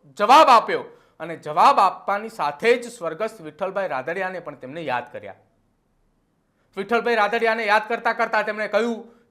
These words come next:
કે વિઠ્ઠલ બાપાએ મને કહ્યું છે કે "વિસાવદરના ખેડૂતોનું ધ્યાન રાખજો" ને એ વખતે હું અને જયેશભાઈ બંને ત્યાં ઉપસ્થિત હતા.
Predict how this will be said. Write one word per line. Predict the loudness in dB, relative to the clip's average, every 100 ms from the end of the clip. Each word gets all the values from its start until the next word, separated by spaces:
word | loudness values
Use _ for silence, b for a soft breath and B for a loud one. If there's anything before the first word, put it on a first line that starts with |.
| _
કે | -8 -8
વિઠ્ઠલ | -6 -2 0
બાપાએ | 0 2 0
મને | 0 -4
કહ્યું | -2 0 0
છે | 4 6 4 -2 -20 _ _ _
કે | -16
"વિસાવદરના | -10 0 0 0 -6 -4 -4
ખેડૂતોનું | -4 -10 -10 -12 -8
ધ્યાન | 0 0 2
રાખજો" | -2 0 -2
ને | -2 -8
એ |
વખતે | -12 -12 -8 -6 -6
હું | -10 -10 -8
અને | -10
જયેશભાઈ | -10 -10 -8 -8
બંને | -8 -12 -12
ત્યાં | -10 -10
ઉપસ્થિત | -10 -12 -14 -18 -18
હતા. | -20